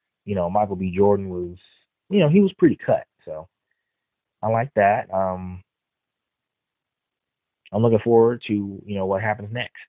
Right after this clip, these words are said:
you know. So, and then another thing too, it wasn't just, like, Stallone. He also, he, the screenplay was by him, and, you know, but he didn't do it alone. It was by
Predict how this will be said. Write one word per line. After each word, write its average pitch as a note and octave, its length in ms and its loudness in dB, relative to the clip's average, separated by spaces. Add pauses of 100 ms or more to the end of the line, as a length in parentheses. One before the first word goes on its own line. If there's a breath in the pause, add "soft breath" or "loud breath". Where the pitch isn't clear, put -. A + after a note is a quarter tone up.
you F#2 80 -18
know. F2 220 -18 (1700)
So, E2+ 460 0
and A2+ 140 -2
then A2 80 0
another C#3 260 0
thing A2 220 -4
too, A2+ 240 4
it E3+ 60 6
wasn't D#3+ 300 4
just, A2+ 180 -6 (380)
like, G#2 160 2 (100)
Stallone. B2+ 600 2 (500)
He E3 280 4
also, C3+ 180 8 (100)
he, F3 180 -4 (300)
the A#2 80 -14
screenplay F#3 480 2
was G#2+ 120 2
by G#2 220 4
him, G#2 320 -6 (680)
and, A#2+ 280 -2 (200)
you B2+ 140 0
know, G#2 240 0 (480)
but A#2 320 6
he C#3 160 2
didn't B2 160 4
do G#2+ 120 8
it F#2+ 60 10
alone. G2 280 8
It G2+ 40 0
was G2 120 -2
by F#2+ 280 4